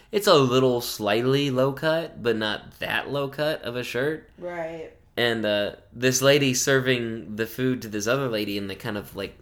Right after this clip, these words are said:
Speaker 1: almost florally looking shirt. It's like, "Oh, don't worry about it. You know, Bridget and, uh, um, her dad showed up, you know, dressed up too."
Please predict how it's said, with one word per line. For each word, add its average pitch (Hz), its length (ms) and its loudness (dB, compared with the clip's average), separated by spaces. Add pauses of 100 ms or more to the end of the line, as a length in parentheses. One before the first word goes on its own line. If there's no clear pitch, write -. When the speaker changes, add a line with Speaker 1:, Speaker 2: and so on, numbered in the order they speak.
(120)
Speaker 1:
almost 151 420 -6
florally 113 640 0
looking 101 340 -8
shirt. 101 460 -6 (440)
It's - 80 -14
like, - 180 -12
"Oh, 139 300 -4
don't 135 300 -6
worry 117 300 -6
about 107 280 -4
it. - 180 -6 (220)
You 120 80 -8
know, 117 140 -2
Bridget 147 580 -2
and, 120 380 -4
uh, 107 340 -4
um, 110 500 -6
her 120 140 -4
dad 139 360 -2
showed 107 280 0
up, 98 320 -4
you 110 100 -8
know, 92 180 -8
dressed 107 360 -4
up 98 180 -4
too." 147 400 -6